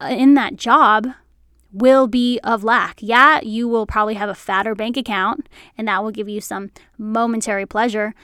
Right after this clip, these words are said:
but you will for sure feel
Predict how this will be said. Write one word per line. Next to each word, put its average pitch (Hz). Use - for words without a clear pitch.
but 220
you 240
will 247
for 254
sure 233
feel 208